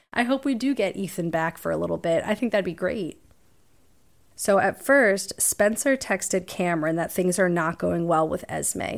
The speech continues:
So Cameron rushes over to Windermere and had great scenes with Spencer, yelling at him that Spencer better take care of this or Cameron's gonna tell Jocelyn. And he almost did. But now Spencer has to make nice with Esme to keep his plan.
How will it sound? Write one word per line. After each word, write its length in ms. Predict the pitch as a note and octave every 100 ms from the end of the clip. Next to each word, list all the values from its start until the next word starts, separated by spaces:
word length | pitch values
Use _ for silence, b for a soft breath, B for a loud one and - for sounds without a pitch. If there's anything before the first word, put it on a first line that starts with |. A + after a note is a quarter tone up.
| -
So 160 | - E3+
Cameron 520 | - G#3 G3 B3 C4+
rushes 480 | F#3+ F3+ F3+ A#3+ A3
over 220 | G3+ G3+
to 160 | G3 G3
Windermere 560 | F#3 F3+ F3 E3+ E3 D#3+
and 180 | F3+ F3
had 260 | F3 F#3 F3+
great 440 | F3 E3+ A3+ -
scenes 360 | - F#3 F3+ F3+
with 100 | F3
Spencer, 560 | - E3 E3+ - F3
yelling 520 | - F3 F#3 G3 F#3
at 140 | F3 F3+
him 220 | F3+ F3
that 180 | D3+ -
Spencer 460 | - F3+ F3 B3+
better 240 | G#3+ G3+ G3+
take 260 | - F3+
care 260 | - F3+ F3
of 80 | G3
this 260 | A#3+ B3 -
or 120 | G#3
Cameron's 460 | F3+ - F3+ G3 F#3+
gonna 180 | F3+ F3
tell 240 | - D#3+
Jocelyn. 680 | E3+ B2 A2 - - - G#3+ - _ -
And 200 | A3+ G#3+
he 200 | B3+ - -
almost 680 | A#3+ D#4 F#4+ G#3+ F#3 -
did. 520 | F3+ A3 - - - - _ _ _ _ -
But 120 | G3
now 200 | G#3+ B3+
Spencer 440 | - C4+ C#4 D#4+
has 200 | B3 A#3
to 100 | G#3+
make 160 | G3+ F#3
nice 340 | F#3 F#3 F#3
with 160 | F#3 -
Esme 460 | F#3 F#3 F3+ D3 D3+
to 80 | E3
keep 240 | G3 F#3
his 180 | A3+ A3
plan. 460 | - E3+ C#3 A3